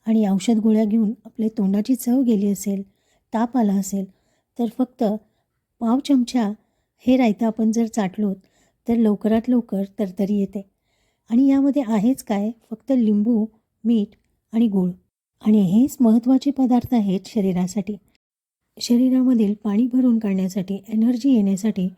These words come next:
लिंबू, मीठ, साखर आपण घेतो, याऐवजी आपण इथं गूळ वापरलेला आहे.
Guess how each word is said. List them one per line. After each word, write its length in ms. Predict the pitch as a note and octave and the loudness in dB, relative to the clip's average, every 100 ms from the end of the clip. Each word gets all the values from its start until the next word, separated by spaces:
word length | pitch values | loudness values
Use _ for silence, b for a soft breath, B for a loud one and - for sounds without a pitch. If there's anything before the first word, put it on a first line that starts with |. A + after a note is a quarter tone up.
| b b b _ | b b b _
लिंबू, 440 | A#3 A3+ A3 A3+ A3+ - _ | 0 2 2 -2 -4 -8 _
मीठ, 320 | G#3+ A3 G#3+ G#3+ | -2 0 0 -4
साखर 440 | - G3 F#3 A#3 | -8 -6 -4 -2
आपण 240 | A3+ A3+ G#3 | -2 0 0
घेतो, 300 | F#3 - F#3 _ _ _ A3 | 0 -6 -12 _ _ _ -6
याऐवजी 520 | G3+ A3+ C#4+ A3+ G#3 | -2 0 0 0 -2
आपण 360 | G3 - G3+ | -4 -8 -4
इथं 300 | F#3 F3+ F#3 A3+ A3 | -4 -4 -8 -10 -4
गूळ 120 | A3+ G#3 | 0 2
वापरलेला 540 | F#3 F3 E3+ F3+ F3+ | 0 -4 -6 -4 -4
आहे. 180 | D#3 | -6